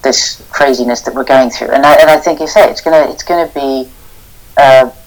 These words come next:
yeah, 'cause there are, there's a lot of good people in, in Ireland and in the U K and in different parts of the world who are standing up and trying to speak out against this, the tyranny. And,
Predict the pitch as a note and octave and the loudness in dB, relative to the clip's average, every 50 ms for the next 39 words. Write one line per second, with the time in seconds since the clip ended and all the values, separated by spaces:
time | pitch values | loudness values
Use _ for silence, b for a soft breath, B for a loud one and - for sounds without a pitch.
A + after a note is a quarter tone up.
0 | - - - - - - - - A#3 A3+ F#3 - A#3 G#3+ B3 C#4 - - - - | -20 -20 -20 -20 -20 -12 -4 0 2 2 2 0 0 2 4 4 4 4 4 2
1 | A3 A#3 A#3 B3+ C4 C#4+ D4 C#4 C#4+ C#4+ - - C#4+ D4 D4+ - - A#2 - F#2+ | 0 0 0 2 2 2 2 2 -2 -4 -6 -6 -8 -8 -6 -2 -2 -2 -2 -2
2 | - D#3 D#3+ - - F#3 F#3 F3+ F3+ F3+ E3+ - - B2 C#3+ E3+ F#3+ G3+ G#3+ A3 | -4 -4 -4 -4 -6 -4 -4 -6 -6 -8 -6 -2 0 2 2 4 4 4 4 4
3 | G#3+ G#3 F#3+ F3+ E3+ D#3+ D#3+ D#3 D3 C3 - - D#3 D3+ D3+ D3 D3+ F3 F#3 F#3 | 4 2 0 -2 -4 -4 -4 -6 -8 -8 -6 -6 -4 -4 -4 -4 -2 -2 -2 -2
4 | - - F#3 E3+ E3+ E3+ E3+ E3 D#3+ D#3 - - C#3+ C#3 C3+ - - - - - | 0 0 2 4 4 4 4 4 4 2 0 -2 -6 -6 -8 -12 -16 -16 -16 -16
5 | - - - G#3 G#3 A3 F#3+ - G3+ F#3+ F3+ - - F3 E3 F#3 G#3 G3+ D3+ - | -12 -10 -8 -8 -6 -6 -2 2 2 2 2 0 -4 -4 0 2 2 2 2 2
6 | B2+ C3+ C3+ C3+ - - F3 E3+ E3 E3 D#3+ D#3 D#3 D3+ D3 D3 - C#3+ C#3 - | -2 -6 -8 -8 -2 0 2 2 2 2 0 0 0 0 0 -2 -6 -12 -8 -4
7 | - D#3+ D3+ D3 C#3 C3+ - - - D3 D3 - C#3+ C3+ C3+ C3 C3 B2 - C3+ | -2 0 0 0 -2 -6 -10 -10 -10 -10 -4 0 2 2 2 2 0 0 0 0
8 | B2+ A#2+ - - - B2+ B2 - - - - - - - - - - - - - | 0 -2 -6 -8 -6 -6 -6 -6 -8 -10 -12 -16 -20 -20 -20 -20 -20 -20 -12 -8
9 | C#3 C3 - - F3 F3 E3+ D#3+ C#3+ - G2+ - - B2+ - D3+ D3+ D#3 A3 - | -8 -6 -4 -2 0 2 2 2 0 -2 -6 -10 -6 -2 -2 0 0 -2 -4 -6